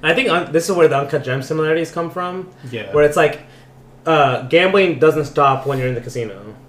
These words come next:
Speaker 2: Yes,
Speaker 1: Right?
Speaker 2: yes,
Speaker 1: He's
Speaker 2: yes.
Speaker 1: gambling in this moment right now.
Speaker 2: Yeah,
Speaker 1: He's like,
Speaker 2: yeah.
Speaker 1: "Oh, I'll get the money somewhere else, and I'll have the money to pay
Speaker 2: Yeah.
Speaker 1: this, you know, and I'll win somewhere
Speaker 2: Yeah,
Speaker 1: else,"
Speaker 2: and
Speaker 1: you
Speaker 2: it's
Speaker 1: know?
Speaker 2: fu-, it's funny 'cause right before the scene where he meets the bookie, he goes into that sketchy, like, poker establishment.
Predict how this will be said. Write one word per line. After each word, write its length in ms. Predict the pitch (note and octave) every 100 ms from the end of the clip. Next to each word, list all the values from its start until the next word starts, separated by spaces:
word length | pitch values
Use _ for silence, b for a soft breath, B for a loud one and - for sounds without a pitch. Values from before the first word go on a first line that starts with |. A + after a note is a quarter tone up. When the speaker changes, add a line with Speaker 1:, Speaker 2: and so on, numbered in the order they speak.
| -
Speaker 2:
Yes, 300 | A#2 A#2 G#2+
Speaker 1:
Right? 60 | D#3
Speaker 2:
yes, 80 | D#3
Speaker 1:
He's 160 | G3 -
Speaker 2:
yes. 140 | -
Speaker 1:
gambling 300 | E3+ F3 E3+
in 40 | D#3
this 140 | C#3+
moment 260 | D3 C#3 B2
right 140 | A#2
now. 380 | A#2 G#2 G2+ A2+ A#2+
Speaker 2:
Yeah, 180 | A#2
Speaker 1:
He's 80 | C#3+
like, 120 | C#3+
Speaker 2:
yeah. 60 | C3
Speaker 1:
"Oh, 40 |
I'll 120 | D3 D#3+
get 120 | E3
the 60 |
money 160 | D3 D3
somewhere 300 | C#3+ C#3 C3
else, 240 | B2+ A#2+ C3+
and 120 | B2+
I'll 100 | B2
have 140 | A#2+
the 140 | A#2+ A#2+
money 280 | B2+ B2+
to 60 | A2+
pay 160 | A#2+ G#2+
Speaker 2:
Yeah. 140 | G#2
Speaker 1:
this, 160 | A#2+ B2+
you 80 | B2
know, 80 | A#2
and 80 |
I'll 140 | A#2+ B2+
win 220 | B2+ A#2+
somewhere 260 | C#3 A#2+ A#2
Speaker 2:
Yeah, 60 | G#2+
Speaker 1:
else," 100 | A2+
Speaker 2:
and 80 | E3
Speaker 1:
you 60 | -
Speaker 2:
it's 100 | -
Speaker 1:
know? 120 | -
Speaker 2:
fu-, 40 |
it's 80 | -
funny 220 | F3 F#3
'cause 260 | - C#3 -
right 180 | C#3 C#3+
before 340 | C3 C3+ C3+
the 340 | A#2 A2+ G#2+
scene 200 | G#2 B2+
where 80 | G#2+
he 60 | G#2+
meets 140 | A2+
the 80 | A#2+
bookie, 260 | A2+ A2 G#2
he 140 | B2
goes 260 | A#2 C3 B2+
into 100 | B2+
that 160 | B2 -
sketchy, 340 | B2+ - C3+
like, 220 | A#2 -
poker 300 | A2+ A2 C#3
establishment. 680 | B2+ D#3+ D3 D#3 D#3 F3+ F3+